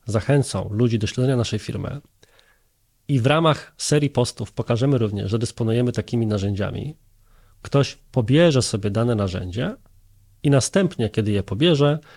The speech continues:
to my już zachęcimy go kolejnym mailem, czy być może telefonem do skontaktowania, skontaktowania się z nami, żeby o tym porozmawiać, umówić bezpłatny audyt, konsultację, czy jakąś inną rozmowę, która pozwoli złożyć zamówienie czy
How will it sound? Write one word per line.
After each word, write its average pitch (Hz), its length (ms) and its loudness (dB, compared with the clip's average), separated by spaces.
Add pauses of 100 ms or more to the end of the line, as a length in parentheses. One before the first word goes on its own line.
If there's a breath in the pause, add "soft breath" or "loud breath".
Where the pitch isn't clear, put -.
(120)
to 107 100 -6
my 131 140 4
już 135 300 0
zachęcimy 127 640 0
go 107 120 0
kolejnym 131 500 0
mailem, 123 380 2
czy - 100 -10
być 92 160 -8
może 101 200 -2
telefonem 135 640 2 (460 loud breath)
do 123 100 2
skontaktowania, 113 800 -2
skontaktowania 117 680 0
się 107 140 -4
z 98 40 -2
nami, 104 320 -4 (440 soft breath)
żeby 190 200 2
o 165 40 4
tym 120 160 0
porozmawiać, 104 680 -2 (340)
umówić 123 560 0
bezpłatny 98 500 -6
audyt, 113 280 0
konsultację, 104 640 -4
czy - 140 -10
jakąś - 260 -8
inną 165 320 2
rozmowę, 98 440 0 (280 loud breath)
która 156 240 -2
pozwoli 98 520 -2 (460)
złożyć 95 540 -2 (200)
zamówienie 95 680 -2
czy 95 200 -6